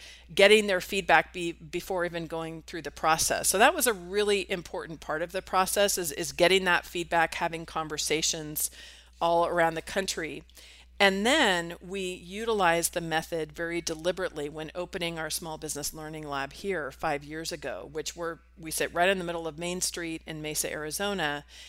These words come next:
And my passion and commitment to this book was to really model everything that we were testing. And there, as anybody who has done this before knows, it's, it's a lot of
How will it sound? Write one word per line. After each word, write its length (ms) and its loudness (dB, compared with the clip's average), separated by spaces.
And 400 4
my 680 4
passion 520 4
and 240 -2
commitment 460 2
to 100 0
this 200 2
book 340 -6
was 300 2
to 320 -4
really 540 -2
model 640 0
everything 540 0
that 160 -6
we 140 -8
were 360 -12
testing. 600 0
And 240 4
there, 220 4
as 320 4
anybody 380 6
who 100 0
has 120 0
done 200 6
this 140 2
before 360 0
knows, 480 -2
it's, 300 2
it's 160 0
a 60 4
lot 340 4
of 320 2